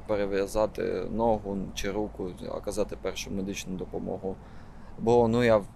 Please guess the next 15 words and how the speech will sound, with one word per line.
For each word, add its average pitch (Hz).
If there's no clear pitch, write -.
принципі, 117
можу 104
щось 104
підняти, 101
так? 101
Ну, 151
потім 151
ми 131
пішли 110
додому, 117
тому 95
що -
сказали, 98
це 90
вже 92